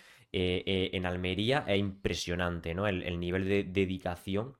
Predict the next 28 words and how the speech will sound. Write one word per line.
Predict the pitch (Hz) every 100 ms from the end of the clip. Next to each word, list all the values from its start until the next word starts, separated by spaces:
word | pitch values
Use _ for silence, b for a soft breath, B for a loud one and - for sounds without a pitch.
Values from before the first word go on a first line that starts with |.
| _ _
que | - 90
hay | 87 92 90
a, | -
a | 87 - 87
la |
agricultura, | 85 85 82 82 - 90 80
¿no? |
En | 92
comparación | 92 87 87 90
con | 98
otros | 92 98
países | - 92 98 113
que | -
también | 82 80 85
lo | 90 92
hay, | 98
pero | 113 92
es | 87
que | 98
en |
Almería | 92 92 92 92 95 92 b b
es | - 92
ya | 92
un | 92 90
nivel. | 87 87 90 98 b b _
Por | 92 90
eso | 95 110
yo, | 107 107